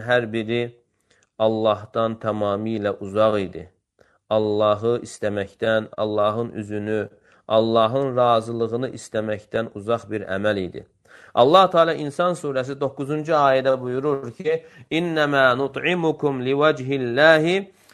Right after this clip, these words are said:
la nuridu minkum cəzaən və la şükura." O kəslər haqqında ki, onlar etdiyi əməlləri qarşılıq gözləmədən edirlər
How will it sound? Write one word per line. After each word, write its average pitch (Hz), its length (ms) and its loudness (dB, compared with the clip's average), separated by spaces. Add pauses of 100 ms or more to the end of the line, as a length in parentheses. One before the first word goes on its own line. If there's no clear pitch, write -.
la 151 360 6
nuridu 139 520 -2
minkum 143 500 -6
cəzaən 131 840 0
və 120 140 -2
la 127 160 -2
şükura." 113 560 0 (1300)
O 147 80 2
kəslər 151 440 2
haqqında 135 560 -2
ki, 143 140 -8
onlar 127 460 2 (440)
etdiyi 123 480 -4
əməlləri 117 800 0 (600)
qarşılıq 127 680 2
gözləmədən 123 720 -2
edirlər 117 560 -2